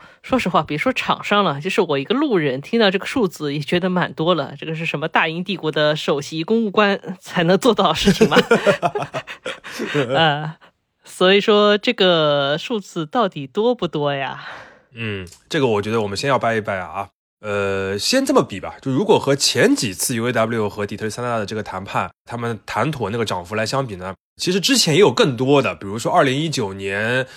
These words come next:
Speaker 2: 呃，其实U A W针对通用有过一次罢工，然后之后通用给的这个涨幅累计四年是超过了百分之六十的。但是呢，也有比这次少得多的，比如说零七年的时候，其实，嗯，工人在四年里面的涨幅只有百分之几，就个位数啊。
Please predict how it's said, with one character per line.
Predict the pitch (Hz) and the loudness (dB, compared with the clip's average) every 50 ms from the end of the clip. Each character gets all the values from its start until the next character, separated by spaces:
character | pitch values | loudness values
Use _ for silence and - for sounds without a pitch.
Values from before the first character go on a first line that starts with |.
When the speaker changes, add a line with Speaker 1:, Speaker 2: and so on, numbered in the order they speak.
| - - - | -20 -20 -16
Speaker 2:
呃， | - 98 101 101 98 98 95 95 95 95 95 95 | -10 -6 -4 -2 -2 -2 -2 -4 -4 -4 -6 -6
其 | 95 - - 120 | -6 -6 -6 -4
实 | 107 - - 117 | -4 -4 -4 -4
U | 113 117 | -2 -2
A | 123 | 0
W | 127 120 117 127 127 | 0 0 0 0 0
针 | 117 143 143 | 0 0 0
对 | 147 143 135 | 0 0 -2
通 | - - 180 190 | 0 -2 -2 0
用 | 185 151 | 2 0
有 | 127 120 | 0 0
过 | 117 131 135 | 0 -2 -2
一 | 120 | -2
次 | - - | -4 -4
罢 | 110 - 135 104 98 | 0 0 0 0 0
工， | - 117 120 120 113 - - _ - | -2 -6 -6 -6 -8 -14 -20 _ -14
然 | - 104 | -12 -10
后 | 117 127 | -8 -4
之 | - 156 | -4 -2
后 | 151 175 147 | 0 0 0
通 | - - 151 151 | 0 0 -4 -2
用 | 151 143 127 | -2 -2 -2
给 | 110 - 92 87 | -4 -6 -8 -6
的 | 95 101 | -6 -6
这 | 101 135 | -4 -4
个 | 120 113 | -4 -4
涨 | 107 101 - 85 85 | -6 -6 -6 -10 -10
幅 | 90 - - 95 98 104 | -14 -16 -12 -10 -8 -8
累 | 104 101 95 | -6 -6 -8
计 | 92 - 139 131 | -8 -6 -6 -4
四 | - - 151 | -4 -4 -4
年 | 117 104 101 | -6 -8 -8
是 | 104 - 120 | -8 -10 -10
超 | 113 - - 143 147 | -10 -4 0 0 0
过 | 143 156 147 120 | 0 0 -2 -2
了 | 107 | -4
百 | - - 87 | -4 -8 -10
分 | 87 110 | -10 -8
之 | 120 147 | -8 -4
六 | 190 254 214 95 | -2 -2 -2 -4
十 | - - - - 82 | -4 -6 -8 -8 -10
的。 | - - _ _ _ _ _ _ _ _ - | -16 -20 _ _ _ _ _ _ _ _ 0
但 | 247 254 214 | 2 2 4
是 | 190 196 | 2 2
呢， | 170 160 | 2 2
也 | 147 | 6
有 | 185 202 208 | 6 6 6
比 | 226 214 | 4 0
这 | 165 | -4
次 | 160 170 185 | -4 -2 -2
少 | - - 110 90 | -2 -2 -2 -4
得 | 90 104 | -4 -6
多 | 104 160 175 185 | -4 -2 -2 -2
的， | 143 104 | -2 -2
比 | 92 | -4
如 | 107 110 | -6 -6
说 | 120 147 | -4 -4
零 | 131 110 117 | -4 -4 -2
七 | 139 139 - | -2 -2 0
年 | 208 156 | -2 -2
的 | 117 104 | -4 -4
时 | 98 104 | -8 -8
候， | 98 101 95 | -8 -8 -8
其 | 95 - 107 104 | -8 -8 -10 -10
实， | 98 - 110 104 101 _ - - - - _ | -8 -8 -10 -10 -12 _ -20 -20 -20 -20 _
嗯， | - 98 98 98 101 | -10 -8 -8 -8 -6
工 | 101 123 131 127 | -6 -4 -4 -4
人 | 107 104 | -4 -2
在 | 123 123 | -2 -4
四 | 113 - 139 | -4 -4 -4
年 | 123 120 | -4 -6
里 | 110 | -6
面 | 104 | -6
的 | 110 110 | -8 -8
涨 | 104 92 85 85 | -8 -10 -10 -10
幅 | - 113 | -12 -10
只 | 107 123 | -6 -6
有 | 127 - | -6 -6
百 | - 85 | -8 -10
分 | - 127 | -10 -8
之 | 139 156 | -8 -8
几， | 147 - - 101 85 90 | -6 -6 -8 -10 -8 -10
就 | 117 135 | -8 -4
个 | - 226 170 | 0 0 0
位 | 117 92 90 | 0 -2 -6
数 | 90 - 92 | -10 -14 -16
啊。 | - - 98 92 | -12 -12 -12 -12